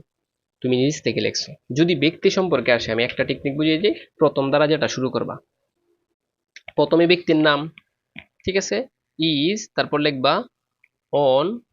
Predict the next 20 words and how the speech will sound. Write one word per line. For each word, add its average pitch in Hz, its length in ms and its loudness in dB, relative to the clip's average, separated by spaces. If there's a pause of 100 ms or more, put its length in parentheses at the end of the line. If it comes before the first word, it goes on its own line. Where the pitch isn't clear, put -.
(300)
of 131 160 0
the, 127 480 0 (580)
one 131 120 -2
of 135 140 0
the 139 180 -2 (180)
most", 139 540 -2 (760)
ঠিক 185 100 -8
আছে, 180 120 -2
যদি 165 240 2
ও 151 140 4
বিখ্যাত 175 400 0
ব্যক্তি 175 300 0
হয় 127 140 4
আর 110 80 0
কি, 104 160 -8 (180)
"one 143 140 0
of 143 100 -2
the 131 80 4
most 143 320 -2 (100)
famous, 120 340 0